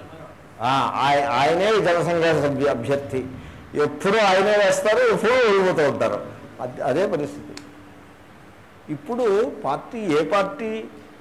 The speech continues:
కుక్క గొడుగు పార్టీ కూడా క్యాండిడేట్స్ "మా టికెట్ కావాలని" దెబ్బలాట. కాబట్టి ప్రజాసేవ చేయాలంటే ఇంకా అంతకంటే ఉపాయం ఇంకోటి లేదా? అనేక రకాలుగా చేయొచ్చు కదా, సమాజ సేవ చేయొచ్చు చాలా.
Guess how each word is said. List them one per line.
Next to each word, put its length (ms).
కుక్క 220
గొడుగు 340
పార్టీ 420
కూడా 720
క్యాండిడేట్స్ 760
"మా 200
టికెట్ 400
కావాలని" 400
దెబ్బలాట. 320
కాబట్టి 240
ప్రజాసేవ 480
చేయాలంటే 800
ఇంకా 140
అంతకంటే 380
ఉపాయం 480
ఇంకోటి 300
లేదా? 260
అనేక 260
రకాలుగా 380
చేయొచ్చు 480
కదా, 160
సమాజ 300
సేవ 380
చేయొచ్చు 340
చాలా. 380